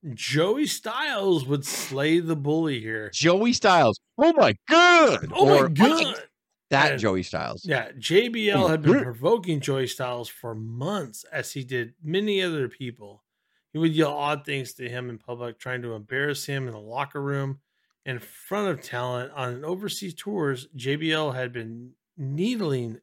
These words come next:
Speaker 1: Joey Styles for the entire tour. On the flight home, J B L got really drunk on the second leg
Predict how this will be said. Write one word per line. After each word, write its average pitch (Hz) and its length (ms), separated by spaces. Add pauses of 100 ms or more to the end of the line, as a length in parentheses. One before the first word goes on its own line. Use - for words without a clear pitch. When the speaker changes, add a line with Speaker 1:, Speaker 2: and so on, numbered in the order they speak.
(100)
Speaker 1:
Joey 123 320
Styles 110 360
for - 140
the 120 180
entire 143 520
tour. 110 560 (600)
On 131 160
the 120 100
flight 202 340
home, 135 520 (520)
J 156 280
B 185 180
L 170 160
got 127 260
really 117 280
drunk 117 680 (320)
on 135 180
the 117 100
second 139 420
leg 139 460